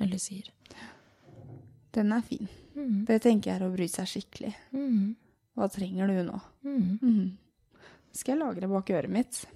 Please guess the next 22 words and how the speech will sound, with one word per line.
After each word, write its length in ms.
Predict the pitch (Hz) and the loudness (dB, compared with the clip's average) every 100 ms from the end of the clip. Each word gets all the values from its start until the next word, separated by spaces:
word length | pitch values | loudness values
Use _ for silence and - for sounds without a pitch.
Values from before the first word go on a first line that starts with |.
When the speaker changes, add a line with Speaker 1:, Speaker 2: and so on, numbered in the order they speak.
| - _ _ _ _ - - - - - - _ | -20 _ _ _ _ -20 -18 -20 -20 -20 -20 _
Speaker 2:
Du, 80 | 302 | 8
eh, 880 | 302 311 - - 294 302 311 311 311 | 10 8 0 4 6 8 8 6 4
jeg 200 | - 254 | 2 6
har 80 | 269 | 8
lyst 160 | 269 - | 6 4
til 80 | 247 | 2
å 40 | |
prate 240 | 240 226 | 2 4
litt 160 | 214 - | 2 4
om 80 | 214 | 4
jobb 280 | 208 196 214 | 4 2 0
også. 240 | - - 233 - - - - | -2 4 4 2 -8 -18 4
Speaker 1:
Mm. 280 | 277 254 269 - - | 6 8 6 2 -2
Speaker 2:
Fordi 200 | 240 240 | 6 8
du 100 | 233 | 10
jobber 380 | 233 226 208 196 | 10 10 10 8
jo, 80 | |
du 80 | 208 | 8
har 140 | 214 214 | 10 8
vært 140 | 214 | 8
leder 240 | 214 185 202 | 6 4 2
selv, 320 | 226 269 370 | 6 6 6